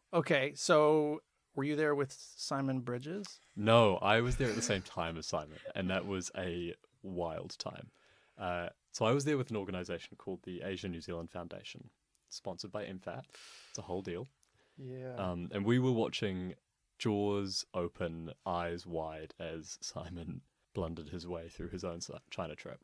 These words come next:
Speaker 1: Okay, so for those who don't know, which is, like, everyone in America,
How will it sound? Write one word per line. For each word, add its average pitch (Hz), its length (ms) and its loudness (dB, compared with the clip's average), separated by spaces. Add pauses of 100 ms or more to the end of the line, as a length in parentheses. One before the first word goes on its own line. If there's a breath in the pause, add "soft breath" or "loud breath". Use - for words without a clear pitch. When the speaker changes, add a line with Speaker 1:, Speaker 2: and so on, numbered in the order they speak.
(140)
Speaker 1:
Okay, 170 240 4
so 165 240 6
for 170 140 2
those 185 220 6
who 180 80 2
don't 165 260 2
know, 147 240 8
which 143 200 2
is, 135 140 0
like, 135 340 0
everyone 147 300 6
in 143 100 6
America, 131 460 2